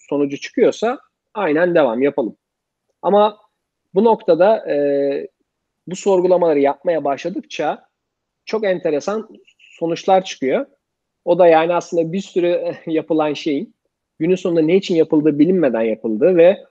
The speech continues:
aslında onlar yapılmasa da işlerin gayet iyi gidebileceği sonuçları çıkıyor. Dolayısıyla orada verimsizlikler var. Ciddi verimsizlikler var. Değer yaratmayan süreçler var.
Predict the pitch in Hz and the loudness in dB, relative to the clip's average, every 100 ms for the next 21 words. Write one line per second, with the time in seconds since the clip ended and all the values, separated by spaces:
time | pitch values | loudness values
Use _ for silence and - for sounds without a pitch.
0 | - 143 - 170 165 165 175 170 165 220 | -4 -4 -2 0 4 4 4 4 4 4
1 | 220 143 131 127 220 - _ - - 180 | 2 0 0 0 -2 -4 _ -10 -4 -2
2 | 175 175 175 185 190 185 156 143 139 156 | 2 2 2 0 0 2 2 2 0 0
3 | 170 - 147 - 151 - 156 196 190 202 | -4 -4 -6 -4 -6 -6 -2 -2 0 0
4 | 196 170 175 175 180 170 165 165 123 180 | 2 2 2 0 -4 -6 0 2 2 -2
5 | - _ _ 180 165 160 139 143 - 135 | -10 _ _ -2 0 0 -4 -12 -6 -6
6 | 98 - _ _ _ _ - 143 165 175 | -6 -10 _ _ _ _ -4 2 6 4
7 | 185 - 262 151 170 165 139 117 - 107 | 2 -8 -2 2 2 0 -6 -6 -8 -12
8 | 107 113 110 208 | -10 -14 -10 -12